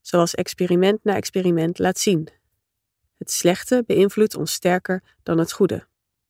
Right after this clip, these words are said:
Vandaar dat psychologen zich lange tijd meer interesseren voor de zaken die ons doen wankelen dan voor datgene wat onze levens het leven waard maakt. Vandaar misschien ook dat veel ouders die een tweede verwachten,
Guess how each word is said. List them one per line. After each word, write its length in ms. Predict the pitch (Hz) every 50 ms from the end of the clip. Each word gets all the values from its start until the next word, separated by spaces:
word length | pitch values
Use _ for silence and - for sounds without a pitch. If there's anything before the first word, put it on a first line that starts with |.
| _ _ _ _ _ _ _ _ _ _ _ _ _ _ -
Vandaar 360 | - 190 185 185 185 185 190
dat 120 | 185 180
psychologen 680 | - - - - - - 170 196 233 262 247 - 175 190
zich 200 | - - 180 -
lange 260 | 190 196 202 202 190
tijd 280 | - - 180 175 185 -
meer 220 | 190 202 214 214
interesseren 640 | - - 190 - - 185 - - 196 196 190 185 180 175 - - - -
voor 160 | - - 190
de 80 | 175 180
zaken 340 | 175 - 190 190 185 - 180
die 120 | 175 180
ons 180 | 180 175 170 -
doen 200 | - 165 160 165
wankelen 520 | 185 214 254 247 - 175 165 175 214 226 _ - - - _ _ _
dan 260 | - 208 208 214 208
voor 160 | - 220 208
datgene 480 | 202 196 - - - 214 214 214 208 196
wat 160 | 196 - -
onze 200 | 202 202 202 196
levens 440 | 190 196 202 220 220 - 196 190 -
het 120 | 196 190
leven 300 | 196 202 208 202 - 185
waard 240 | 185 196 233 247 -
maakt. 400 | 165 - - - _ - - _ _ _ _ _ _ _ _ _ _ _ _ _ _ _ _ _ _ _ _ _ _ _ _
Vandaar 440 | - - 202 196 190 185 196 214
misschien 360 | 220 226 - - - 196 - -
ook 280 | 165 185 226 233 -
dat 220 | - 190 190 - -
veel 300 | - - 254 262 - -
ouders 360 | 202 214 226 226 226 226 -
die 160 | - 208 190
een 60 | 180
tweede 360 | - - - 214 226 233 220
verwachten, 540 | 196 - 175 170 165 170 - - - 226 233